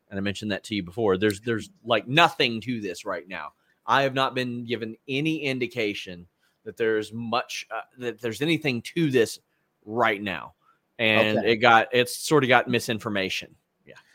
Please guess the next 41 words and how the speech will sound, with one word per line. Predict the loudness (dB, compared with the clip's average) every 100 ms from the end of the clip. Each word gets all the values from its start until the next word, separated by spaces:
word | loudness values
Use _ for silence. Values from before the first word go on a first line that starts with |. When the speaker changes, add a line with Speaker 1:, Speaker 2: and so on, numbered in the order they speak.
| _
Speaker 2:
Okay, | 2 4 6
good. | 8 8
Yeah, | 10 10
I |
wanted | 10 8
to | 6
mention | 2 0 -4
it | -4
because, | 0 0 0
uh, | -4 -6
I |
saw | 0 2
a | 4
lot | 4
of | 2
people | -2 -4 -2
on | -2
social | -4 -4 -4
media, | -6 -4 -6
"Sasha, | -2 -4 -4
Sasha, | -6 -6 -6 -6
Sasha." | -6 -4 -2 -2 -4 _ _ _ _ -6
And | -6
so | 0 2
Speaker 1:
Yeah, | 4
Speaker 2:
I |
Speaker 1:
of | 2
Speaker 2:
figured | 0 2
Speaker 1:
course. | 0 0
Speaker 2:
let's, | -2 -2
let's, | -2 -2 -2
let's, | -2 -2 0
uh, | 0 0
let's, | -2 -2
Speaker 1:
I | 4
Speaker 2:
'cause, | 6
you | 8
know, |
Speaker 1:
mean | 8
Speaker 2:
some | 8 6
people, | 6 6 6